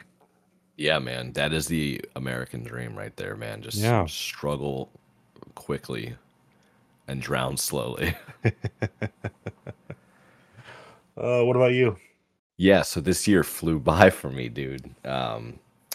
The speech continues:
Speaker 1: last year was, like, there was a memorable part of it near the end of the year. I bought my wife a Nintendo Switch as a last-minute present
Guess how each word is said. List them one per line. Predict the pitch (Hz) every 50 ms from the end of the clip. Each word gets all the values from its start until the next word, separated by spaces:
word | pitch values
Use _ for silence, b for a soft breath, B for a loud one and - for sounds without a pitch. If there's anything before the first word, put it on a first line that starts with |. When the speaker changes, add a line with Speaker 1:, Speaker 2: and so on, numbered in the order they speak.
| - _ _ _
Speaker 1:
last | - 76 78 78 80 78 - - -
year | 82 76 78 78 78 78 78
was, | 71 65 67 64 60 -
like, | - 67 65
there | - 76
was | 71 69 67
a | 67
memorable | 64 64 67 67 67 65 65 64 60
part | - - - 64 65 64
of | 64 -
it | 58 50 50
near | 62 62 58
the | 58 60 58
end | 58 60
of | 60 53
the | 60
year. | 58 57 57 57
I | 57
bought | 58 - 64 58 50
my | 57 60 60
wife | 57 58 64 60 60 - -
a | 55
Nintendo | 58 58 58 - - 65 60 57 52 -
Switch | - - - 62 58 - - - -
as | - 58 - -
a | - - - 50 - -
last-minute | - 107 104 110 120 - - - 69 64 - - -
present | - - 57 57 60 - 67 71 69